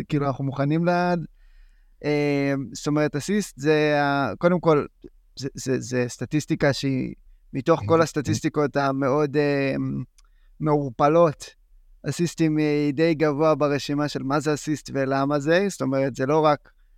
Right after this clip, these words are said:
Speaker 1: כמה כדרורים היו, כמה זמן עבר מאז שזה, זה גם
Speaker 2: סטטיסט-
Speaker 1: האם הס-, הזריקה נכנסה מלכתחילה או לא, זאת אומרת, לא תמיד יש למוסר הרבה מה לעשות לגבי זה,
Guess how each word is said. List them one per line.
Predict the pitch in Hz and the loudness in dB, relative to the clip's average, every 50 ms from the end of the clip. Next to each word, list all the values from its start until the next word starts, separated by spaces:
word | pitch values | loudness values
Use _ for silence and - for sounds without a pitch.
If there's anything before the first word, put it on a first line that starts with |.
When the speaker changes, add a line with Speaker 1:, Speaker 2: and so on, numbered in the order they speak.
| - - - - | -20 -20 -18 -8
Speaker 1:
כמה | - 139 143 147 | -4 -2 -2 -2
כדרורים | - 160 147 135 127 147 151 131 139 165 175 175 175 165 160 151 - | -2 -4 -4 -4 -4 -4 -4 -2 0 2 2 2 2 0 0 -2 0
היו, | 147 156 156 156 170 165 165 165 165 160 147 - - _ _ _ | 0 0 2 2 0 0 0 0 -2 -2 -4 -6 -10 _ _ _
כמה | - 143 143 143 143 | -4 -2 -2 0 -2
זמן | 123 143 160 175 175 | 0 0 2 2 2
עבר | 180 165 139 156 165 165 160 165 160 147 151 - _ _ _ _ - - _ _ _ _ - | 2 0 2 2 2 2 2 2 0 -2 -6 -12 _ _ _ _ -20 -20 _ _ _ _ -4
מאז | 143 156 160 156 160 147 | -2 0 2 2 2 0
שזה, | - - 160 160 156 151 131 147 165 165 160 160 147 | 0 0 2 2 2 2 2 2 4 4 4 4 2
זה | 120 143 | 0 -2
גם | 131 135 139 139 135 135 131 | -2 0 -2 -2 -2 -2 -6
Speaker 2:
סטטיסט- | 127 - - 123 120 | -8 -4 -4 -2 0
Speaker 1:
האם | 135 143 151 151 160 | 2 2 2 2 0
הס-, | 156 - - - - - | -2 -4 -6 -10 -6 -4
הזריקה | 156 147 131 147 139 - 139 | -4 -2 -2 -2 -2 -2 -2
נכנסה | 139 143 - - 143 - - 147 143 | -2 -2 -4 -4 -6 -4 -2 -2 -2
מלכתחילה | 147 151 - 147 131 - - 151 151 147 147 143 139 | -2 -2 -2 -4 -6 -4 -2 -2 0 2 2 2 2
או | 139 | 2
לא, | 139 143 156 165 165 160 156 | 2 2 2 4 2 2 0
זאת | - - | -4 -4
אומרת, | 139 135 139 131 - | -4 -2 -2 -2 -2
לא | 143 | -4
תמיד | 139 - 147 143 147 147 127 | -2 -2 0 0 0 0 0
יש | 139 147 147 - - | 0 0 0 0 -2
למוסר | 151 139 139 135 - - 147 143 135 | -2 -2 -2 -2 -2 -2 0 0 2
הרבה | 143 131 131 127 147 143 139 | 0 0 0 0 0 0 2
מה | 139 139 143 139 | 2 0 2 2
לעשות | 139 139 131 - - 143 - - | 2 0 0 -2 -4 -6 -4 -6
לגבי | 147 135 147 139 131 147 143 | -4 -4 -4 -2 0 0 0
זה, | 127 127 147 147 | 0 0 -2 -4